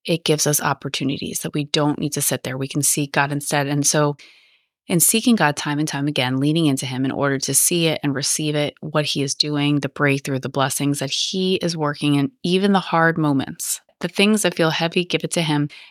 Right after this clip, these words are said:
And we know that, right? But what does that look like? And why do we do that? And so it's really about the moments, right?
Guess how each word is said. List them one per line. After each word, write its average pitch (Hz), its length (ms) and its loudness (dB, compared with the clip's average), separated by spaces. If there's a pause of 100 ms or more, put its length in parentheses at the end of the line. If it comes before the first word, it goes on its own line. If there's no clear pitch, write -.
(120)
And 156 340 4 (160)
we 185 140 2
know 185 260 4
that, 143 280 0 (120)
right? 156 320 -2
But 185 80 0
what 202 140 2
does 240 140 2
that 196 140 2
look 143 280 -2
like? - 340 -16 (340)
And 170 160 0
why 185 260 2
do 254 100 2
we 214 80 4
do 156 160 0
that? 139 240 -6
And 175 120 0
so 175 380 2 (360)
it's 202 160 -2
really 240 220 4
about 240 200 0
the 175 80 2
moments, 147 480 -2
right? 147 200 -2